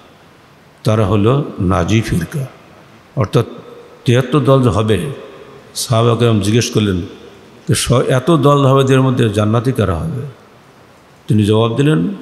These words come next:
"মা আনা আলাইহি ওয়া সাহাবি।" এটা হলো তিরমিজি, আবু দাউদের রায়। হাকিমের রাওয়াতে আসছে আল ইয়াওম, আজকের দিনে আমি এবং আমার সাহেবরা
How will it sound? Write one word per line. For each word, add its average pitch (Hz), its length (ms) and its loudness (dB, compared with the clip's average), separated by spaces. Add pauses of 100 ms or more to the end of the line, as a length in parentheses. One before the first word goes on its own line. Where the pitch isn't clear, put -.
(160)
"মা 110 200 2
আনা 107 160 2
আলাইহি 117 380 2
ওয়া 107 180 0
সাহাবি।" 92 460 -2 (2250)
এটা 120 160 0
হলো 110 260 0 (200)
তিরমিজি, 107 380 0
আবু 95 140 -2
দাউদের 90 340 0
রায়। 92 260 -2 (880)
হাকিমের 147 460 2
রাওয়াতে 123 300 4
আসছে 135 300 -2 (320)
আল 110 260 -2
ইয়াওম, 98 540 -2 (840)
আজকের - 480 -2 (120)
দিনে - 440 -6 (320)
আমি 131 280 2
এবং 113 280 4
আমার 107 120 2
সাহেবরা 113 600 0